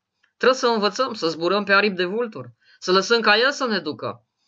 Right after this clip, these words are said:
Nu-s noi să ne consumăm puterile noastre puține. Și acest lucru se face prin faptul că ne sprijinim pe el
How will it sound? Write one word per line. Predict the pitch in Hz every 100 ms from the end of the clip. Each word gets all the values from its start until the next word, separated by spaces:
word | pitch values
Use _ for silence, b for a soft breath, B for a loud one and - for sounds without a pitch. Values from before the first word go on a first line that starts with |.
| _ _
Nu-s | 214 262
noi | 262 233
să | 226
ne | 202
consumăm | 196 180 180 180 170
puterile | 175 180 175 165 160
noastre | 160 160 151
puține. | 151 135 156 127 110 _ _ _ _ _ _ _ _ _ _ b b b b -
Și |
acest | 165 208 202
lucru | 214
se | 196 196
face | 202 196 185
prin | 185 185
faptul | 180 190 190
că | 180
ne | 156
sprijinim | - 151 143 147 185 214
pe | 214
el | 175 175 190